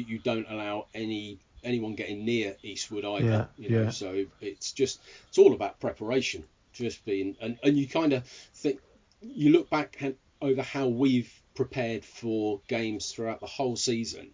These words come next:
Speaker 1: and there's been a couple of sort of, when we've had big games, the media have been a bit more interested, and, and we've had a, there's been a couple of nice articles and, and that B T T V programme, the mic'd up one,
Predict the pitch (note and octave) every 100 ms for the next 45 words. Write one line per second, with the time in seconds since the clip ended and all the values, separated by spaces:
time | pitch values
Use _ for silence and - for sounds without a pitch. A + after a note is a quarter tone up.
0 | - G2 G2+ G#2 - A#2+ A#2 D3 - B2
1 | - - - - - A#2+ - _ _ _
2 | - D3 C3+ B2 B2 A#2 C3 B2 B2 A2+
3 | G#2+ A2 A#2 G#2+ A2 G2 A2+ G2+ A2+ G#2
4 | A#2 G#2 G#2 G2 G#2+ G2+ - G#2 G#2 G2+
5 | G#2+ G#2 G#2 A2+ G#2+ G2+ _ - - -
6 | - G2+ - G#2 G2 A#2+ - G2+ - -
7 | D3+ A#2 G#2 A2 G#2 - - G#2+ G2 G2
8 | G2 G2 G2+ - B2 G#2+ - G#2+ G2+ F#2+
9 | _ - - A2 G2+ A2 - G#2+ G2 G2
10 | F#2+ G2+ G2+ G2 A#2 A#2+ G#2+ G#2 - A2
11 | - G2 G2